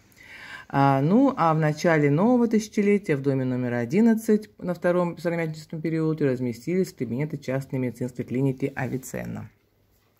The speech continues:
А перед нами еще одно интересное место в Москве. Это находится вот это вот, э, граффити возле метро,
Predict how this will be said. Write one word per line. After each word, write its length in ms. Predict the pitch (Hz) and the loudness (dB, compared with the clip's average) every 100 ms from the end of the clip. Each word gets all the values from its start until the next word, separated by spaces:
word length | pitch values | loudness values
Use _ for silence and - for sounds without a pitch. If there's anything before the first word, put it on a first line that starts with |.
| - - - - - - - | -16 -16 -16 -16 -12 -12 -2
А 120 | - | 2
перед 240 | 160 220 220 | 6 6 6
нами 260 | 285 247 | 6 6
еще 340 | 226 226 208 165 | 4 2 2 4
одно 240 | 156 151 | 4 2
интересное 640 | 151 160 151 143 143 147 | 0 0 0 0 0 -2
место 360 | 143 139 139 143 | 0 -2 -2 -4
в 40 | |
Москве. 640 | 143 139 143 185 240 320 - | -2 -2 -2 0 2 0 -2
Это 420 | 156 147 151 143 | -4 -2 0 2
находится 720 | 139 147 156 139 135 - 135 131 | 0 -2 -2 -2 -2 -2 0 0
вот 80 | |
это 180 | 131 131 | -4 -4
вот, 200 | 127 127 - | -6 -4 -4
э, 440 | 131 127 127 123 - - - - 143 | -2 0 0 -2 -6 -16 -16 -14 -2
граффити 720 | 147 147 - 170 147 - 135 | 2 2 2 -4 -4 -2 -2
возле 520 | 123 151 139 131 131 | 2 4 4 2 -2
метро, 640 | 135 139 147 147 135 127 | -2 0 2 4 4 0